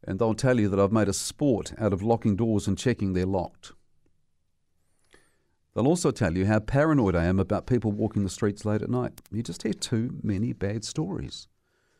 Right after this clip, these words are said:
Well, I do anyway. But what happened on Saturday afternoon in Sockburn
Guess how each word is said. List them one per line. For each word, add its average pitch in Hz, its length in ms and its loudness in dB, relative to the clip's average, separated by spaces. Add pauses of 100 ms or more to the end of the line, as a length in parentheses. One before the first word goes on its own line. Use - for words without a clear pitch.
(1120)
Well, 107 160 2
I - 120 4
do 90 200 0
anyway. 76 360 -4 (1160)
But 113 140 -2
what 180 200 0
happened 190 340 2
on 127 120 0
Saturday 117 300 0
afternoon 92 560 -2 (880)
in 127 100 2
Sockburn 85 640 -2